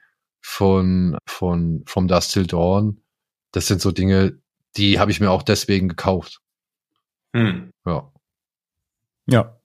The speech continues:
Speaker 3: dann weiter im Text.
Speaker 2: Ja, gut, dann <laughs>
Speaker 1: Gut.
Speaker 2: ja, weiter im Text.
Speaker 1: Weiter im Text, ja. Gut, dann machen wir doch weiter mit den Fragen von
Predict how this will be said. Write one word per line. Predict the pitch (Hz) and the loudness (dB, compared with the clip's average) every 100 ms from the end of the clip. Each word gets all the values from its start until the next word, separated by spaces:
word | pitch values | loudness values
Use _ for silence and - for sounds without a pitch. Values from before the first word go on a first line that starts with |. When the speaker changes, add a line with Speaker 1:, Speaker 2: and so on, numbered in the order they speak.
| _ _ _ | _ _ _
Speaker 3:
dann | 95 | 0
weiter | 107 131 | 4 4
im | |
Text. | 92 92 | 2 0
Speaker 2:
Ja, | 110 - - _ _ | 0 -2 -12 _ _
gut, | - 190 - | -14 -14 -12
dann | - 90 113 185 | -8 -6 -4 -4
<laughs> | 127 - | -2 2
Speaker 1:
Gut. | 220 | 4
Speaker 2:
ja, | 185 - - | 4 0 -6
weiter | 156 107 - - | -2 -2 -4 -6
im | 92 92 | -8 -8
Text. | - 85 - - - - | -4 -4 -4 -14 -18 -12
Speaker 1:
Weiter | 95 | -8
im | 104 | -8
Text, | 104 113 - - | -8 -10 -12 -14
ja. | 92 90 - _ _ _ | -12 -12 -16 _ _ _
Gut, | - 254 233 - - | 2 4 4 2 2
dann | 170 190 | 2 4
machen | 185 | 2
wir | 180 | 2
doch | 170 131 | 2 2
weiter | 151 156 143 | 2 2 0
mit | 135 143 - - | 0 -4 -10 -10
den | 123 113 | -8 -8
Fragen | - - 101 135 170 165 165 156 | -10 -12 -4 0 0 2 0 -2
von | 143 139 143 147 139 123 | -2 0 0 2 2 0